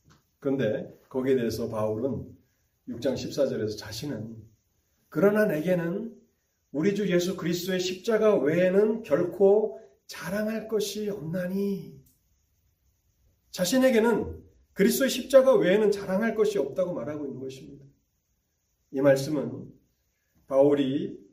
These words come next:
전한 복음에 대한 완벽한 요약일 뿐만 아니라 사도 바울이 어떤 사람인가를 가장 잘 나타내 주는 말씀이기도 합니다. 사도 바울뿐만 아니라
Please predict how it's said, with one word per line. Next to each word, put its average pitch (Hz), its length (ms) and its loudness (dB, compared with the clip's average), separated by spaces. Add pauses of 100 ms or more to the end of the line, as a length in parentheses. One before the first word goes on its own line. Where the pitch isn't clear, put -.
(180)
전한 127 500 0
복음에 131 420 -2
대한 120 520 -6
완벽한 135 720 -6
요약일 117 420 -10
뿐만 151 300 -10
아니라 101 420 -10 (1400)
사도 202 300 2
바울이 143 320 0
어떤 180 340 -2
사람인가를 143 1040 -6 (540)
가장 180 480 -4
잘 139 340 -2
나타내 127 600 -4
주는 123 320 -8
말씀이기도 113 720 -10
합니다. 156 360 -12 (1160)
사도 214 280 4
바울뿐만 147 540 4
아니라 127 480 -6